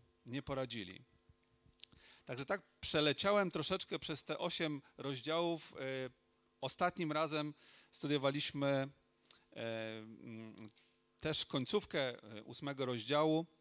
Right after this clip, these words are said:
ale jeszcze nie, nie, werset od dwudziestego szóstego do trzydziestego. Dzisiaj pójdziemy dalej, od trzydziestego pierwszego, e, do końca, e, ósmego rozdziału.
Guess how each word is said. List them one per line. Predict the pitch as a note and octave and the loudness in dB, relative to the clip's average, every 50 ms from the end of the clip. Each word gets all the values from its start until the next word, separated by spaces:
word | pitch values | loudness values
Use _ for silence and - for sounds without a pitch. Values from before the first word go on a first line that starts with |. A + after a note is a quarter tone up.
| _ _ _ _ _ _ _ _ _ _ - | _ _ _ _ _ _ _ _ _ _ -4
ale | - G#2+ A#2 B2+ | -2 0 0 2
jeszcze | A#2+ - C3+ B2+ | 2 2 2 2
nie, | B2+ C3 C3+ - B2 | 2 2 0 0 -4
nie, | C3 C#3 - B2+ B2 A#2+ A#2+ A#2+ A2+ | -6 -6 -4 -2 -2 0 0 0 0
werset | A#2+ C#3 C3+ - F3+ D#3+ - | 0 0 0 0 0 0 0
od | C#3 A#2 | -2 -2
dwudziestego | A2 - - C3 B2+ C#3+ C3+ - - D3 C#3+ C3 C3 C3 B2 B2 A#2+ - - - - - - - _ - | -2 -6 -6 -2 0 0 0 0 -2 -4 -4 0 0 2 2 2 0 -4 -12 -20 -20 -20 -20 -20 _ -6
szóstego | - - C3+ - - - D#3+ D3 D3 | -4 -2 -2 0 2 2 4 4 4
do | C3 C3+ C3 | 4 4 4
trzydziestego. | - - - B2+ B2+ A#2+ - - F3+ F3 D#3 D3+ C#3 | 4 2 2 2 0 0 0 2 0 2 2 2 2
Dzisiaj | C#3+ C#3+ - D3 C3+ | 2 2 0 0 -2
pójdziemy | - C#3 B2+ C#3+ C3 B2+ B2+ | -2 -4 -4 -2 -2 -2 -2
dalej, | A2+ C3+ D3+ E3 E3+ D#3 D3 C#3 - | 0 4 4 6 6 6 4 2 0
od | A#2+ - | -2 -4
trzydziestego | - - C3+ A#2+ - D3+ C3+ B2 | -4 -2 -2 -4 -4 -4 -6 -6
pierwszego, | - - B2+ A#2+ A2+ - - C3+ C3 A#2+ A#2 G#2+ G#2+ - _ _ _ - - - - - - _ - | -6 -6 -6 -4 -2 -2 -2 -2 -4 -4 -4 -6 -6 -10 _ _ _ -20 -20 -20 -20 -20 -20 _ -14
e, | - G#2 G#2 G#2+ G2+ G2+ G#2 - | -10 -8 -6 -6 -6 -8 -8 -8
do | A#2 G#2+ G#2+ G2+ A2+ A#2+ | -8 -8 -4 -2 -2 -2
końca, | - - E3 D#3+ D#3 B2+ - - C3 B2 B2+ C3 - | 2 2 2 2 2 2 0 0 0 0 -2 -2 -4
e, | B2 A#2+ B2 | -6 -8 -6
ósmego | - C3 - - C3 B2+ A#2+ B2+ | -4 -4 -4 -2 -4 -2 -2 -2
rozdziału. | A#2+ A#2 A2 G#2 A#2+ A#2 A#2 B2 C#3+ E3 | -2 -2 -2 -2 0 2 2 2 2 0